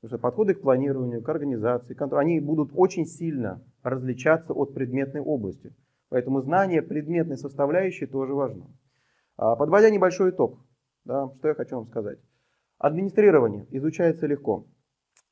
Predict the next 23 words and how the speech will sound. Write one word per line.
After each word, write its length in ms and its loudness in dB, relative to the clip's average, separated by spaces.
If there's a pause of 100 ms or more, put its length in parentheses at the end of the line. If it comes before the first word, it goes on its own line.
(140)
Предметная 480 0
область 400 0
в 40 -12
целом 320 2
подтягивается, 840 2
и, 40 -6
скорее 260 0
всего, 280 0
вы 220 0
идете 640 2
с 60 -20
пониманием, 720 2
да, 160 6
уже 180 2
отрасли, 400 4
в 60 -10
которой 320 -6
работаете. 600 -6
А 120 2
вот 200 0 (300)
работа 540 4
с 100 -8
людьми, 500 -2